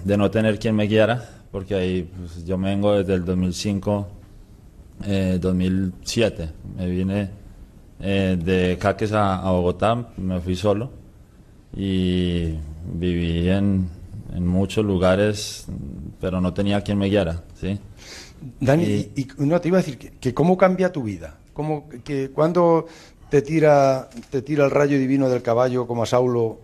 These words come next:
Speaker 2: y, y de repente miras y dices, "¿Dónde voy?".
Speaker 1: Dos mil once, eh, fui fichado por Nacional, eh, un año cedido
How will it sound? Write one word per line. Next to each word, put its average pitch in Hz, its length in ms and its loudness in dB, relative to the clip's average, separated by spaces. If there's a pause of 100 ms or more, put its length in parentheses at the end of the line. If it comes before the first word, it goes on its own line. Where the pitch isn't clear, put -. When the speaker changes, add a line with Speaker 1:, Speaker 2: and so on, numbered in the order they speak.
(160)
Speaker 2:
y, 113 80 -10
y 110 680 -4
de 110 100 0
repente 113 520 -2 (200)
miras 113 500 -2
y 110 60 -4
dices, 98 240 -6
"¿Dónde 117 260 -2
voy?". 87 160 -8 (720)
Speaker 1:
Dos 107 220 -2
mil 113 600 0 (280)
once, 107 460 0 (420)
eh, 101 640 0 (720)
fui 110 280 -4
fichado 117 400 2
por 117 120 -4
Nacional, 104 480 -2 (1120)
eh, 101 440 2
un 101 200 2
año 113 260 0
cedido 110 460 0